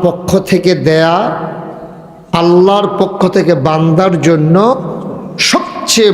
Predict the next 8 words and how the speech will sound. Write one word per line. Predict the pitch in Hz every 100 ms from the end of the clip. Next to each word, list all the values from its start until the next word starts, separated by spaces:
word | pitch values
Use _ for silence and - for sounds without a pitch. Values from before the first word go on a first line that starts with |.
| 151
বড় | 180 170
নেয়ামত। | 151 147 135 131 127 127 - - -
সুবহানাল্লাহ | - 156 156 170 180 185
বলবেন? | 185 196 233 269 - - - - - - - - - - 932 - - - - - - -
আমরা | 170 185
গরুর | 170 175 185 196
গোশত | 165 156 - 180 170
খাই, | - 139